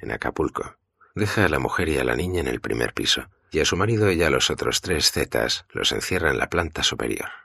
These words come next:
Eddie pide a sus hombres que corten bolsas de basura negras y cubran con ellas el suelo y las paredes,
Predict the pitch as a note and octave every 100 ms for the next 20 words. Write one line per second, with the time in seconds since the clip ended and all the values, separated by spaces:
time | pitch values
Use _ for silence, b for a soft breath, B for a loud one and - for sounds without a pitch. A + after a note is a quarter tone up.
0 | _ _ B - E2 F2+ F#2+ _ - _
1 | D#2 E2+ E2 - E2 A2 G#2+ F#2 - -
2 | F#2 E2 F2 D2+ D2+ D#2+ - D#2 D2+ -
3 | - D2+ C#2 C#2 A1+ A#1+ B1+ - _ -
4 | - D2+ D2+ C#2+ - F2 E2 D2+ - A1
5 | - D#2+ F2 C#2 A#1+ - B1 A1 G2 -
6 | -